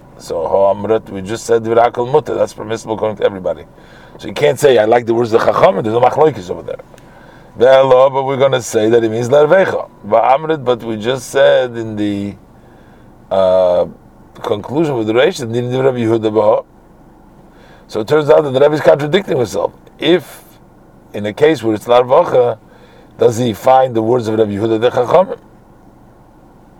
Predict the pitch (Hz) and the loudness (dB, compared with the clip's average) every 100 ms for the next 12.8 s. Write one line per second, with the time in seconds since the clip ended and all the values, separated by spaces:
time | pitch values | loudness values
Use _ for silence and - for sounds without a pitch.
0 | _ _ - - - - - - - - | _ _ -20 -20 -20 -20 -10 -10 -8 -12
1 | - 98 123 127 131 107 - 139 143 117 | -6 0 0 -2 -8 -6 0 2 2 0
2 | 110 104 101 101 98 92 - - - - | 0 -4 -6 -8 -12 -14 -20 -20 -20 -20
3 | - - - - - - - - 98 92 | -20 -20 -20 -20 -20 -20 -20 -8 -2 -2
4 | 90 92 - 120 143 160 101 - 98 92 | -2 -6 -2 -2 -2 -8 -10 -6 -6 -2
5 | 95 95 120 123 117 113 147 143 135 113 | -4 -4 -2 -2 -2 -4 -2 -2 -4 -6
6 | 110 95 - - - - - - 104 123 | -6 -12 -20 -20 -20 -20 -18 -12 -4 0
7 | 151 - 117 110 104 98 92 95 90 92 | 2 2 -2 -2 -6 -6 -2 0 0 -2
8 | - 127 147 104 104 120 120 117 110 107 | 0 0 0 -2 -2 -2 -2 -4 -2 -2
9 | 107 104 - 127 107 101 110 101 110 104 | -6 -8 -10 -10 -8 -6 -4 0 2 2
10 | 104 101 95 - 101 101 101 - 101 98 | 0 -4 -10 -18 -8 -8 -10 -16 -12 -10
11 | 95 95 92 - - - - - - _ | -10 -12 -14 -18 -20 -20 -20 -20 -20 _
12 | _ _ _ _ - 90 85 | _ _ _ _ -8 -4 -2